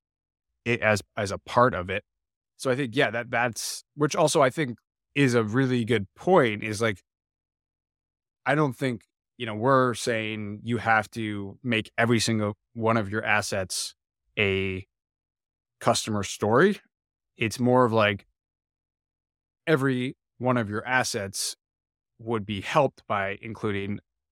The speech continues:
at least some sprinkling of customer evidence in it, you know? So, so for example, for this video that we're making, so we, we're,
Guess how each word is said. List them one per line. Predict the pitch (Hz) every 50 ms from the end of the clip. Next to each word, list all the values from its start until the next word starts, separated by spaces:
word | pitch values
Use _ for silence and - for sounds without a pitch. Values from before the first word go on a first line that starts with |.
| _ _
at | - 104 101 98
least | 107 113 104 - -
some | - 135 117 113 117 113 113 104 - _ _ _ _ _ _ _ _ _ _ _
sprinkling | - - - - 214 240 190 - 147 143 131 123 120
of | 110 -
customer | - 123 110 - - 110 110
evidence | 98 107 101 107 104 98 - -
in | - 123 123 107
it, | 87 76 - _ _ _ _ _ _ _ -
you | 127 107 92
know? | 90 87 92
So, | - - 123 120 123 -
so | - - - 123 113
for | 104 - 135 123
example, | 110 104 131 120 92 110 104
for | - - 110
this | 101 107 95 -
video | - 123 117 120 117 110 107
that | 104 104 139
we're | 190 190
making, | 160 147 135 - 131 123 110
so | - 127
we, | 151 170 185 - _ _ _ _ _ _ _ _ _ -
we're, | 135 143 147 147 151 160